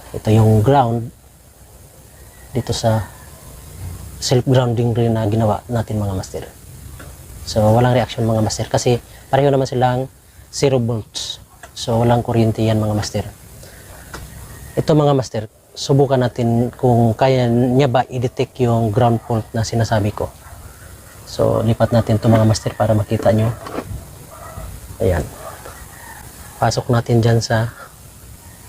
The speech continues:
live. Ah, halimbawa, ito, dito unahin kasi nga nakapaa ka lang at napasagi ka sa,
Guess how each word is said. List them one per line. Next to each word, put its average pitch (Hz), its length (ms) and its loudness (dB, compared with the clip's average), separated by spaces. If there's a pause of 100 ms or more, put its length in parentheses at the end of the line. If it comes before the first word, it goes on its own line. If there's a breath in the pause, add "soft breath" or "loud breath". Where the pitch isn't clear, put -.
(140)
live. 113 340 4 (840)
Ah, 104 280 2
halimbawa, 117 360 4
ito, 110 320 0
dito 117 240 2
unahin 120 480 2
kasi 117 280 -6 (200)
nga 113 200 0 (680 loud breath)
nakapaa 120 360 0
ka 135 120 -2
lang 117 240 0 (960 loud breath)
at 110 160 -2
napasagi 123 560 2
ka 123 80 -2
sa, 120 160 0